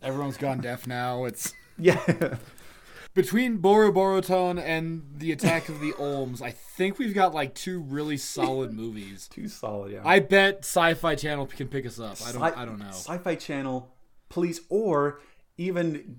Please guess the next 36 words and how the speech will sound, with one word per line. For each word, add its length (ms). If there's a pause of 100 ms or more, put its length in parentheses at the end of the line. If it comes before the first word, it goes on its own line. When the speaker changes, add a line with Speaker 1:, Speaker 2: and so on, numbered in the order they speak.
(120)
Speaker 2:
uh, 460 (140)
even 200
a, 140 (440)
an 160
earlier 480
callback, 720 (760)
um, 360 (120)
Adult 480
Swim. 600 (580)
If 160
you're 140
still 260
interested 680
in 360 (340)
Teddy 260
Roosevelt 600
Cryptid 360
Hunter, 600
we 140
can, 180
we 80
can 160
have 220
Teddy 240
Roosevelt. 640
We, 140
we, 240 (200)
we 100
can 120
do, 160
like, 440
like 200
a, 240
like, 180
a 60
spin-off, 720